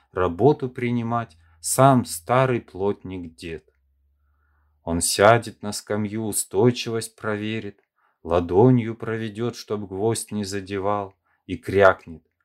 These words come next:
«Хорошо!» И это в высшей мере останется для них хвалою из похвал.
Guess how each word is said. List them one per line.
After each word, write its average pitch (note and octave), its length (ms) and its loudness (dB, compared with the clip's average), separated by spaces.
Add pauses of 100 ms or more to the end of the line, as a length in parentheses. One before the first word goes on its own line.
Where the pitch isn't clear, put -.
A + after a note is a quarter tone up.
(120)
«Хорошо!» G2+ 1000 0 (640)
И F2 100 -6
это F2+ 320 0
в D#2+ 120 -12
высшей C3 580 0
мере A2+ 640 -2 (340)
останется G2 880 0
для F#2 220 -6
них F#2+ 220 -8
хвалою G2+ 760 -2
из - 140 -10
похвал. E2 680 -12